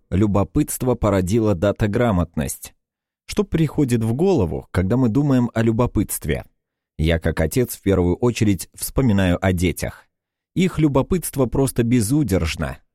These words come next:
Они постоянно задают вопросы обо всём на свете. Зачем это им? Они пытаются понять окружающий мир,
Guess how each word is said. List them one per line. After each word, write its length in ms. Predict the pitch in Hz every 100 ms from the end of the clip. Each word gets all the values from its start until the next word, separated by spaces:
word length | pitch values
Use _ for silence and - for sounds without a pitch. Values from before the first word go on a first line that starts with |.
| _
Они 180 | 85 82
постоянно 640 | 73 - 78 92 107 87
задают 400 | 80 87 90 85
вопросы 480 | 82 - 113 120 98
обо 240 | 90 87
всём 260 | - 104 104
на 80 |
свете. 600 | 107 - 143 104 - - - _ _ _ -
Зачем 500 | 80 - - 185 90
это 200 | - 76
им? 260 | 71 58 _ _ _ _ _
Они 220 | 73 82
пытаются 480 | 160 160 151 131 -
понять 440 | 110 110 113 120 98
окружающий 760 | - 101 85 107 95 - 98
мир, 400 | 104 120 85 -